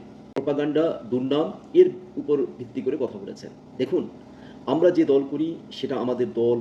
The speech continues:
কতটুকু নির্ভরযোগ্য, কতটুকু সহনশীল, কতটুকু সম্পৃক্তশীল সেটা নিয়ে আমরা অগ্রসর হই। অন্য দলের দিকে যখনই আমরা আঙ্গুল তুলে কথা বলবো তখন কিন্তু দেশের জনগণ আমাদের আচরণকেও আঙ্গুল না তুলে থাকবে না।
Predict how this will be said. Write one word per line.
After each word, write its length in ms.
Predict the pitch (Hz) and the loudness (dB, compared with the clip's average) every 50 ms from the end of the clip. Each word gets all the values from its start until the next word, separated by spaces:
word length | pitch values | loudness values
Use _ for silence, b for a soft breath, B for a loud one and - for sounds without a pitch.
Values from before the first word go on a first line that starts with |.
| 117 - | -2 -6
কতটুকু 360 | 127 123 143 139 143 139 135 | -10 -10 -8 -10 -8 -6 -4
নির্ভরযোগ্য, 580 | 120 117 110 107 127 120 104 120 110 107 143 131 - | -4 -4 -4 -4 -6 -6 -6 -8 -6 -4 -4 -4 -4
কতটুকু 400 | 123 123 127 107 120 104 117 117 | -4 -6 -6 -10 -10 -8 -8 -8
সহনশীল, 560 | 110 - 120 117 127 131 - - 147 151 143 - - | -8 -6 -6 -4 -4 -4 -4 -4 -4 -4 -4 -4 -4
কতটুকু 360 | 127 - 120 117 117 - 139 | -6 -6 -8 -8 -6 -6 -6
সম্পৃক্তশীল 720 | - - 131 127 - 170 175 - - 156 - - 113 98 - B B B B B B B | -4 -4 -6 -2 0 0 0 2 0 0 0 0 -2 -4 -6 B B B B B B B
সেটা 260 | - - 143 135 160 | -6 -4 0 4 4
নিয়ে 140 | 151 165 170 | 6 6 4
আমরা 200 | 135 113 107 104 | 2 0 0 -2
অগ্রসর 300 | 101 - 104 101 - 107 101 - 101 | -2 -4 -4 -6 -6 -8 -10 -10 -10
হই। 120 | 92 - - B B B B B B - | -12 -12 -14 B B B B B B 0
অন্য 280 | - 151 180 180 196 190 | 4 4 6 6 6 6
দলের 320 | 170 165 160 175 175 - | 6 6 4 4 2 2
দিকে 200 | - 170 - 180 | 2 2 4 4
যখনই 320 | - 139 135 - 147 165 160 | 4 4 2 0 0 -2 -2
আমরা 280 | 147 151 147 147 120 - | -2 -2 -2 -4 -4 -2
আঙ্গুল 480 | 131 123 123 120 139 156 160 165 160 151 - - - - - - - | -2 -2 -2 0 2 2 0 0 -4 -8 -12 -16 -20 -20 -20 -12 -8
তুলে 440 | 147 160 165 165 170 170 170 - - - - - - | 0 4 6 8 8 8 6 4 0 -4 -12 -6 -4
কথা 200 | - 139 - 185 | -4 -2 0 0
বলবো 380 | 175 156 131 107 - 110 135 - - B B B B B B - | 0 2 0 0 -2 -4 -6 -6 -10 B B B B B B -10
তখন 200 | 131 127 180 180 | -8 -6 -6 -4
কিন্তু 380 | 170 190 180 180 165 135 120 - - - - | -4 -2 -2 0 0 0 -2 -4 -8 -6 -2
দেশের 280 | 135 139 139 - 175 151 | 0 0 2 0 0 2
জনগণ 420 | 123 135 139 139 135 147 117 107 107 B B B B B B - | 2 2 2 4 2 2 2 0 -2 B B B B B B -6
আমাদের 440 | 113 127 143 156 165 175 - - | -2 0 2 4 4 4 4 2
আচরণকেও 600 | 120 120 123 - 139 143 151 151 143 - 160 135 117 123 - - - - - - - - | 0 -2 -2 -2 -4 -4 -4 -4 0 2 2 2 2 0 -4 -12 -18 -20 -20 -20 -10 -6
আঙ্গুল 320 | 117 123 127 123 139 143 | -4 -2 -2 0 -2 -2
না 200 | 127 120 117 117 | 0 0 -2 -2
তুলে 320 | 117 123 135 131 120 101 - - - - - - | -2 -2 0 0 0 0 0 -4 -12 -16 -12 -10
থাকবে 240 | 113 104 - 101 | -10 -8 -8 -10
না। 80 | 92 - | -10 -10